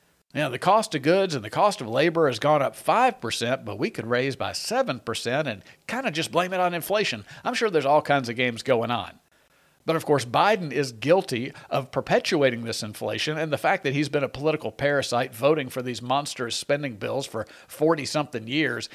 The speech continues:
he's largely responsible for the inflation that you've seen over your entire life, up to and including today, and especially the last two years.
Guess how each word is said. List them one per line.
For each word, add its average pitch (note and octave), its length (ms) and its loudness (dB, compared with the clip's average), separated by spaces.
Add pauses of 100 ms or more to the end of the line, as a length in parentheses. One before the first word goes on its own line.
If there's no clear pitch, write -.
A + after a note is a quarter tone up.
(100)
he's A3 220 -2
largely D#3 460 2
responsible C#3 720 -2
for C3+ 160 0
the B2+ 140 -4
inflation C3 480 0
that B2+ 160 -6
you've B2+ 120 -6
seen C#3 280 -4 (200)
over A#3+ 240 4
your F3 220 0
entire A3 480 -4
life, C#3+ 380 0 (280)
up G#3+ 200 6
to G3 180 0
and D#3+ 100 0
including D3+ 460 0
today, C3+ 500 2
and B2 120 -4
especially D3 480 0
the A#2+ 120 0
last A2+ 360 -2
two C#3 140 -4
years. A#2+ 500 -6